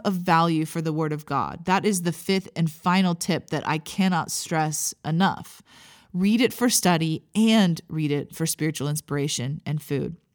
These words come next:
So let's just review real quick. The top five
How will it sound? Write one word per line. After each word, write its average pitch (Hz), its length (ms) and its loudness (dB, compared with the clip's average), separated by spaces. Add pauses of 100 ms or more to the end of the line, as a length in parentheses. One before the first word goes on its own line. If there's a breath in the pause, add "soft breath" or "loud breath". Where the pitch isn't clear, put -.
(640)
So 214 120 4
let's 269 160 6
just - 160 4
review 233 260 6
real 196 200 6
quick. 160 280 -2
The 170 60 -2
top 226 300 6
five 208 480 8